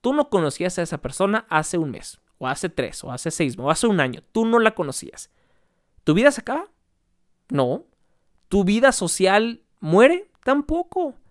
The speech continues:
Bu-, ¿puede haber más estrés? Probablemente el primer día, el segundo que te datean. Pero al final ese pensamiento constante de, "¿y si no llega a pasar?",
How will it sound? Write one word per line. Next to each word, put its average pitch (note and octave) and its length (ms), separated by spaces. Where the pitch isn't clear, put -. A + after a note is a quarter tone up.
Bu-, D#3+ 500
¿puede F3+ 400
haber D3+ 240
más F3+ 200
estrés? G#3+ 480
Probablemente E3+ 520
el F#3 60
primer D3+ 320
día, A#3+ 200
el F3 80
segundo F#3+ 500
que G3 80
te D3 120
datean. F#3+ 400
Pero G3+ 360
al F#3 120
final B3 520
ese G#3+ 240
pensamiento F#3 540
constante D#3 520
de, C3 260
"¿y E3 120
si D#3+ 160
no E3 320
llega F3 300
a - 60
pasar?", - 400